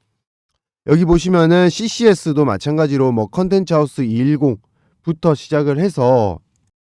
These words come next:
자, 그리고 여기 보시면은 더블유 대부 파트너스가 들어가 있죠. 그리고 그 외에 이제 세계 기관으로부터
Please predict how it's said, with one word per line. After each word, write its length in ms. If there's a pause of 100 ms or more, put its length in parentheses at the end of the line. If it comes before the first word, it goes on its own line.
(340)
자, 140
그리고 720
여기 240
보시면은 680
더블유 460
대부 280
파트너스가 1040
들어가 360
있죠. 500 (320)
그리고 560
그 220
외에 260
이제 240
세계 320
기관으로부터 1040